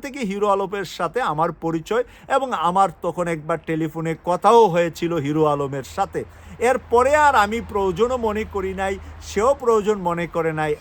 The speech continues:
আর কোনো কথা হিরো আলমের সাথে আমার হয় নাই। কিন্তু আজকে আমি যখন নিউজটা দেখলাম যে তা সে বগুড়ায় কী কারণে গেল, নিউজটা পড়লাম, কয়েকবার পড়লাম, বুঝলাম, তারপরে আমি মনে করলাম যে অন্তত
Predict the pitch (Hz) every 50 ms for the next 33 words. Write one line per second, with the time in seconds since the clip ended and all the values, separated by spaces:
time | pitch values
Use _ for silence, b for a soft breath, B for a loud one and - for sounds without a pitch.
0 | - - 147 160 165 175 180 - - 165 156 151 147 151 - 139 131 - - 208
1 | 240 185 156 156 156 156 151 143 139 135 131 139 127 - - 143 127 - 147 139
2 | 123 120 117 117 B B B B B B - - 196 220 254 269 247 208 143 113
3 | 180 160 B B B B B - 269 277 254 - 277 226 - - 135 165 190 196
4 | - - - 277 269 233 214 226 214 185 233 226 240 233 214 190 175 170 190 240
5 | 294 262 - - - 294 285 214 220 196 - 190 196 190 185 175 170 160 180 170
6 | - - 170 156 160 160 160 156 156 147 - - 175 165 147 139 156 165 160 175
7 | 180 180 180 175 175 165 B B B B B B B B - - - 254 262 -
8 | 262 247 240 233 233 220 214 202 175 170 185 185 185 185 180 170 175 180 175 -
9 | - 202 180 151 - 175 170 170 170 170 170 165 165 165 160 147 - - 226 262
10 | 269 226 202 208 247 226 202 160 - 180 170 165 160 160 156 156 147 135 117 131
11 | 180 226 202 262 254 254 254 254 247 226 - - 220 196 233 254 - 302 262 254
12 | 233 202 190 190 175 165 165 175 190 180 - 180 160 156 151 147 143 139 135 123
13 | - 156 160 156 147 147 156 156 - 190 180 156 - 208 214 220